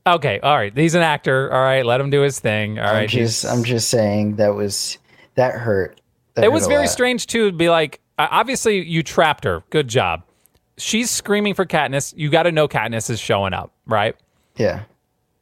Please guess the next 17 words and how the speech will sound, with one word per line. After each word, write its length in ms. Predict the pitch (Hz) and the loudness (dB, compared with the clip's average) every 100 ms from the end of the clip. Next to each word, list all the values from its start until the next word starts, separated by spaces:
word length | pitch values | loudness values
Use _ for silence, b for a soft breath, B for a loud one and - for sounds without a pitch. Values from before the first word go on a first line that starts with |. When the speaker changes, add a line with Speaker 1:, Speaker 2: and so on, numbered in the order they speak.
| _ _ - | _ _ -14
Speaker 1:
How 240 | - 170 | -2 2
long, 200 | 226 240 - | 4 2 0
how 160 | 214 | -2
does 140 | 240 233 | 0 -2
it 100 | - | 0
take 220 | 220 214 | 0 2
you 80 | 196 | 2
that 200 | 185 160 | 2 4
long 280 | 185 190 | 4 4
when 100 | 143 | 0
she 140 | 131 139 | 0 0
shows, 280 | - 170 175 | 2 2 2
you 80 | 160 | 2
should 180 | 277 | 2
be 140 | 214 196 | 2 0
looking 640 | 143 147 220 - 135 113 139 | 2 4 4 2 -4 -2 0
at 280 | 160 165 | 0 -2